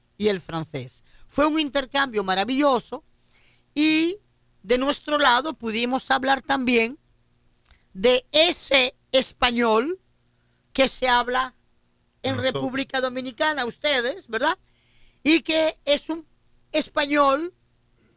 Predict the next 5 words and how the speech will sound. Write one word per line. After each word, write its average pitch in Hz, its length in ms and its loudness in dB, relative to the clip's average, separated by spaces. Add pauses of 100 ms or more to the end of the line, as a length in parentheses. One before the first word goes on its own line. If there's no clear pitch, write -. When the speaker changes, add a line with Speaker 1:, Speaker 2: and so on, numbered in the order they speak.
(720)
Speaker 1:
criollizado 285 1160 2 (300)
con 262 200 2
los 254 160 -2
modismos 262 640 -4
lingüísticos. 247 1120 -6